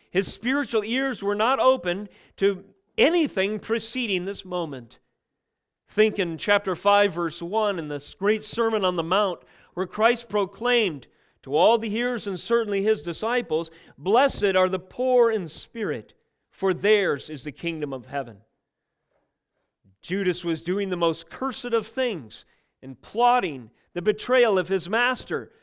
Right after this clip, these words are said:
to receive temporal riches that will fail with the using. Moth and rust will corrupt them. They will not pass from this life.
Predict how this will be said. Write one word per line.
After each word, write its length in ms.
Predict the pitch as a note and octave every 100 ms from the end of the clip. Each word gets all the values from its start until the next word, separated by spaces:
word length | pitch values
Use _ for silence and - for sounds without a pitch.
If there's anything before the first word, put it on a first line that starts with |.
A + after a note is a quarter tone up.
| _ -
to 100 | A#3+
receive 580 | A3+ - B3+ G#3+ -
temporal 480 | - C4 B3 - F#3+
riches 600 | F#3+ G#3+ A3 D#3 C3+ - _ _ _ _
that 140 | G#3 A3+
will 120 | A3
fail 420 | A3 C#4 C4 A#3
with 140 | G3 -
the 80 |
using. 460 | G3+ A#3 A#3 F3+ D#3+
Moth 340 | F3+ A#3+ B3
and 120 | A3 G#3+
rust 280 | A#3+ B3+ G#3+
will 120 | G#3
corrupt 440 | - A3 B3 B3+
them. 220 | G3+ F3
They 140 | F#3 A3+
will 160 | A3+
not 220 | A3+ G#3 G#3
pass 300 | A3 A3+ A3+
from 180 | G3
this 220 | F#3 F3 G3+
life. 300 | G#3 A3